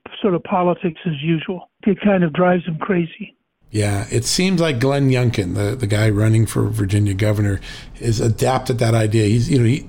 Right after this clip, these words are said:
Speaker 2: there's plenty of opportunity to go negative on a Terry McAuliffe, but he has stayed very positive and solution-oriented.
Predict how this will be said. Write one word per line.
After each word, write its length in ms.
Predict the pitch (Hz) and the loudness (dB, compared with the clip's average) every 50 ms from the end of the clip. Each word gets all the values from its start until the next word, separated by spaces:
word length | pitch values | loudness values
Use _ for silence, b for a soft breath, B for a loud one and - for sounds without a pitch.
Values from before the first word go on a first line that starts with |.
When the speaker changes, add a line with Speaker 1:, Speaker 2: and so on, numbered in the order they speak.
| - - | -16 -6
Speaker 2:
there's 160 | - 127 117 - | -4 -2 -2 -2
plenty 240 | - 160 165 156 | -2 -2 0 0
of 100 | 147 131 | 2 2
opportunity 360 | 135 135 131 117 135 139 135 120 | 2 0 0 0 0 0 2 2
to 80 | 131 | 2
go 40 | 127 | 2
negative 400 | 117 117 120 123 131 131 123 117 | 4 2 2 2 2 2 2 2
on 100 | 117 117 | 2 2
a 40 | 107 | 0
Terry 240 | - - 139 127 127 | 2 2 2 2 2
McAuliffe, 460 | 120 117 - 127 127 127 127 120 120 | 0 0 0 2 2 2 2 2 0
but 100 | 107 95 | 0 0
he 140 | 120 170 185 | 2 2 2
has 100 | 180 - | 2 0
stayed 400 | - - 147 147 147 139 120 B B B B B B B | 0 2 4 4 4 2 0 B B B B B B B
very 340 | - 113 117 131 151 165 170 | -4 0 0 2 2 2 0
positive 720 | - - - - 143 139 135 120 123 139 131 131 123 120 | 0 -2 -2 0 0 2 0 0 0 2 2 2 2 0
and 220 | - - 117 113 113 | 0 2 2 2 2
solution-oriented. 1080 | - - 127 120 127 127 120 - 123 113 - 123 123 123 123 120 117 117 - 113 110 | 2 2 2 4 4 4 2 2 0 -2 0 2 2 2 4 2 2 2 0 -2 -2